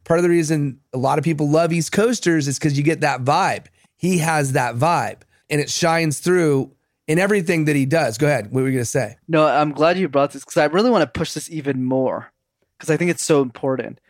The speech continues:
Speaker 1: Go ahead.
Speaker 2: I trust Gary Vaynerchuk so much. People really need to understand this, even if I've never met him, that, 'cause I've always dreamed about one day signing with Vayner Speakers.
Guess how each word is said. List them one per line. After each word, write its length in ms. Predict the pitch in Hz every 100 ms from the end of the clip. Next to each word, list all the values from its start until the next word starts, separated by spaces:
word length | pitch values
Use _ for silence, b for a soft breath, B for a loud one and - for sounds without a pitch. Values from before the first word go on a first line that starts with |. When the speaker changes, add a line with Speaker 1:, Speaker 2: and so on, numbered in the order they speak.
| b
Speaker 1:
Go 140 | 131 143
ahead. 280 | 160 101 -
Speaker 2:
I 280 | 151 208 311
trust 720 | - - 160 151 175 - 139
Gary 340 | 147 139 143
Vaynerchuk 560 | 127 131 131 123 139 -
so 260 | - 151 127
much. 280 | 104 113
People 280 | - 185 190 131
really 240 | 135 131
need 100 | 127
to 80 | 135
understand 420 | 120 113 - 113
this, 100 | 110 -
even 120 | 156
if 120 | 175
I've 120 | 151 135
never 220 | 131 127
met 240 | 120 117
him, 280 | 160 208 240 _ _ b b
that, 340 | 135 151 151 -
'cause 120 | 180
I've 220 | 156 226 254
always 240 | 247 143
dreamed 480 | 127 147 165 170 143
about 240 | 131 127
one 220 | 135 135
day 120 | 135 135
signing 380 | - 131 135
with 180 | 131 117
Vayner 320 | 131 127 131
Speakers. 640 | 135 - 135 - 127 143